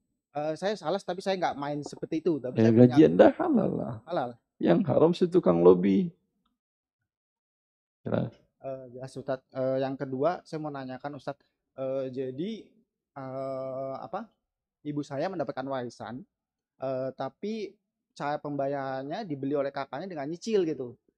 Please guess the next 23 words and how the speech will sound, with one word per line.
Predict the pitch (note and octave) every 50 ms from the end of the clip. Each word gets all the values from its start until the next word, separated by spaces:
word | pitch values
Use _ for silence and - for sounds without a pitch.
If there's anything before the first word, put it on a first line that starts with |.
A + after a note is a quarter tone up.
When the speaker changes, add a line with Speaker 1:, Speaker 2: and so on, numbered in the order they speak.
| _ _
Speaker 1:
Eh, | - A#2+ B2 C3
mungkin | B2+ C3 C3 - D#3+ D#3+ E3 D#3+ D#3
seminggu | - - D#3 C#3 C3+ C#3 C3 B2 B2
sekali | - - - C3 C3 C#3+ D#3
waktu | D#3 C#3+ C#3+ - - C3+ B2+
itu, | - D#3+ D#3+ D#3 D#3 D#3 D#3+ D#3 D#3 _ _ _ _ _ _ -
eh, | C3 B2+ B2+ C3 B2+
sepuluh | - _ - C3+ C3+ C#3
ribu, | D3 D3+ C#3+ D#3+ E3+ E3
lima | D#3 C#3+ C3 C3+ B2+
ribu, | C3+ C#3+ C#3+ C#3+ E3+ E3+ E3
lima | D#3 C#3 C3 B2+ C3
ribu | C#3 D3+ D#3+ E3+
gitu. | C3+ C3 A2+ B2+ A#2+ - _ _ _ _ _ _ _ _ _ _ _ _
Sampai | _ - D#3 C3 C3+ B2+ E3 F#3 G3+
akhirnya | D3 D3 C#3 D#3 D3+ D3 C#3+ D#3+ F#3+ G#3
tiba-tiba, | G#3 - D#3+ C3 C3 A#2+ A#2 - B2+ - _
eh, | - - C3 B2+ C3 B2+ C3 C3
si | - - C#3+ C#3 C3+ C3
kakaknya | - C#3+ C3 - - C3+ B2+ C3 C3+ D#3+
ini | F#3+ F3
bilang | D3 D3+ F3 E3+
bahwa | D3 B2+ C3+ D#3 E3+